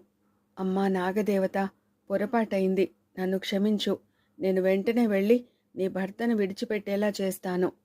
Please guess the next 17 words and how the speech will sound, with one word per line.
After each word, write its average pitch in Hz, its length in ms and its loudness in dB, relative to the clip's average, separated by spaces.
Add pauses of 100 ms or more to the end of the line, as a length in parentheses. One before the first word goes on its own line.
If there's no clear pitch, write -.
(100)
అన్నాను. 175 420 0 (540)
కల 180 160 2
జరుగుతూ 190 500 0
ఉండగానే 196 580 0 (280)
మెలకువ 190 420 0
వచ్చింది. 175 480 0 (460)
నా 175 120 -4
గదిలో 175 400 2
బుసలు 196 400 0
వినిపించడం 196 680 -2
ప్రారంభించాయి. 185 960 0 (580)
నేలంతా 208 640 0 (400)
జరజరమని 208 720 2
పాములు 208 460 2
పారాడుతున్నట్టు 202 1080 0 (400)
ఒళ్ళంతా 202 460 -2
జలదరిస్తోంది. 190 1000 0